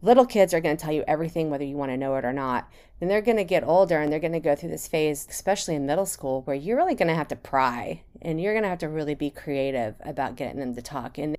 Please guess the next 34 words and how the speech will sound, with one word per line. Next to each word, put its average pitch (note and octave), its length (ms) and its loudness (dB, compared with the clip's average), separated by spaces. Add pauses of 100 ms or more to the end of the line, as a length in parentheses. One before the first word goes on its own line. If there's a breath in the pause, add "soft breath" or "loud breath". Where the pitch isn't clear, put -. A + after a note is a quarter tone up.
you F#3+ 400 0
might F#3 240 2
be F#3 60 -6
used F3 340 -2
to F3+ 80 -4
them D#3+ 260 0
tell, E3+ 240 -4
coming F3 320 -2
home E3 260 0
and D#3 100 -2
telling D3+ 220 -4
you D3 80 -2
everything E3+ 460 0
over D#3 140 -4
the D3 100 -4
dinner D3 240 -2
table. C#3+ 380 -4
And C#3 160 -2
at - 100 -6
some A#3+ 200 -4
point, A3 260 -2
they're F3 140 -2
not E3 200 -6
gonna, D3+ 180 -4
they're F#3 200 -4
gonna F#3+ 100 -4
be E3+ 60 -6
sitting F#3 260 2
there E3 100 0
not E3 200 -2
saying F3 280 0
a E3 80 -10
whole E3 240 6
lot. D3+ 360 2